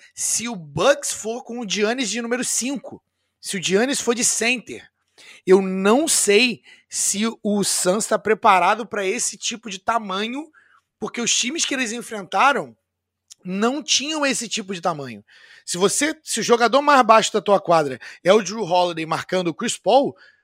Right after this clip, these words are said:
o Jrue Holiday é tal-, é talvez três polegadas aí mar-, é, a mais do que o Chris Paul, de cabeça, tá? É, mas pode ser mais.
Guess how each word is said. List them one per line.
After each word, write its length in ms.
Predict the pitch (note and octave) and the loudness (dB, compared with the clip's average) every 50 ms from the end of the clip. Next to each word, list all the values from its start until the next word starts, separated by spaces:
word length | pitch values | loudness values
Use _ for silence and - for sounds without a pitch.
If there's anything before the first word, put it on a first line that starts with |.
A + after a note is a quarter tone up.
| _ _ | _ _
o 80 | - D#3 | -8 -4
Jrue 140 | D3+ G3+ F3 | -2 0 4
Holiday 300 | E3 G3+ A3+ B3+ B3+ B3+ | 4 6 6 8 6 6
é 40 | |
tal-, 280 | B3 - A#3+ A3+ G3+ G#3 | 6 4 2 2 2 2
é 100 | C4 G#3 | -2 2
talvez 340 | - G#3 G#3 F#3 G#3+ G#3 - | 4 4 6 6 6 4 4
três 220 | - G#3 A3+ - | 2 0 0 2
polegadas 600 | - - B3 A#3+ A3+ F3 F3 F3 G#3 A3 G3+ D#3 E3 | 4 4 4 4 4 4 4 4 4 2 0 -2 -2
aí 180 | F3 G3+ A3+ | -2 -2 -2
mar-, 320 | G#3+ G3+ G3+ G3 F3+ D#3+ - - | -2 -2 -2 -2 -2 -2 -4 -4
é, 160 | F3+ E3+ E3+ | 0 2 2
a 160 | E3+ - E3+ E3 | 2 2 0 0
mais 300 | E3+ E3 F3+ G3+ G3 F#3 | 2 2 2 2 2 0
do 80 | G#3+ | 0
que 80 | - A3 | -2 -2
o 60 | A3 | -2
Chris 160 | - A#3+ A#3 - | -2 -6 -8 -2
Paul, 280 | - G3 F3+ E3 C3 - _ - - _ _ _ _ | 0 0 2 0 0 -6 _ -20 -20 _ _ _ _
de 120 | - A#2+ - | -14 -4 2
cabeça, 500 | - G3+ F#3+ F3 E3+ D3+ - - A#2 - | 4 4 6 6 6 4 2 -2 -8 -6
tá? 220 | - C3+ C#3+ - - - - - - _ _ _ | -4 -4 -6 -6 -8 -18 -20 -20 -20 _ _ _
É, 200 | - D3 D3+ C#3+ | -2 -2 0 0
mas 120 | C#3+ C#3+ C3+ | -2 -4 -4
pode 200 | - E3 E3 - | -4 -4 -2 -2
ser 100 | - F#3+ | -2 -2
mais. 360 | F3 D3+ B2+ A2+ - - - | -2 -2 -4 -4 -8 -10 -10